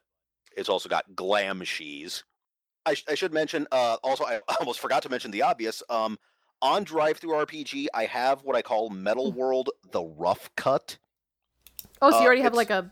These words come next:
Speaker 2: like, a playtest available?
Speaker 1: Uh, yes, yes, it's essentially the, the final preview edition, and I, I have on my website and on Twitter and on Facebook posted some updates to it that, that I've added. Uh, I changed how some things work, like how one-hit wonders work,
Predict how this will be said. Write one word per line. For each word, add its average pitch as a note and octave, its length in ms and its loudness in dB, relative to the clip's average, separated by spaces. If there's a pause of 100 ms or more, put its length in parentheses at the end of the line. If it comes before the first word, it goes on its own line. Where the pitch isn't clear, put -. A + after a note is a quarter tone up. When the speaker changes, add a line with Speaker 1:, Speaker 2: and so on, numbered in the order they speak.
Speaker 2:
like, G3+ 160 -2
a D#3+ 240 -8
playtest D#4 380 -2
available? F4+ 400 -2 (100)
Speaker 1:
Uh, F3+ 160 4
yes, F#3+ 480 -2
yes, E3 240 0
it's D#3 120 -6
essentially G#3+ 420 -4
the, D#3 180 -2
the C3 180 2
final D3+ 300 0
preview C#3 420 -4
edition, D#3+ 460 -2
and B2+ 220 -2
I, C3+ 160 0
I C#3 60 0
have F#3 520 0
on C3+ 220 0
my C#3 120 2
website A#2+ 460 -2
and A2+ 100 -6
on A2 140 -4
Twitter A#2 460 -4 (400)
and A2+ 160 0
on A2+ 100 2
Facebook A2+ 420 -2
posted A2+ 380 -6
some G2+ 140 -8 (100)
updates - 680 -4 (880)
to D3+ 220 2
it - 180 0 (340)
that, C3 180 -2
that C3+ 100 2
I've B2+ 160 0
added. C#3 400 0 (480)
Uh, G#2+ 340 4
I G2+ 40 -2
changed A2+ 260 -4
how A#2 100 2
some G#2+ 140 -6
things G#2+ 220 -4
work, G#2+ 400 0
like G2 160 0
how G#2 140 2
one-hit G#2+ 500 -2
wonders G#2+ 440 -2
work, C3+ 380 0